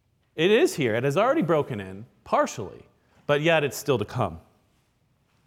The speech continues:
And, um, this is, uh, kind of the unique orientation of the Christian in history.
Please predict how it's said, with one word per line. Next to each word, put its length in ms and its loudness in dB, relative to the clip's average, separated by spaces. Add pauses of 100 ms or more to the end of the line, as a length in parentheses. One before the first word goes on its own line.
(420)
And, 140 0
um, 300 0
this 200 2
is, 440 0
uh, 340 -2 (260)
kind 180 -6
of 60 -4
the 80 -4
unique 520 -4 (340)
orientation 720 -2
of 260 -4
the 80 -8
Christian 380 -10
in 80 -6
history. 480 -6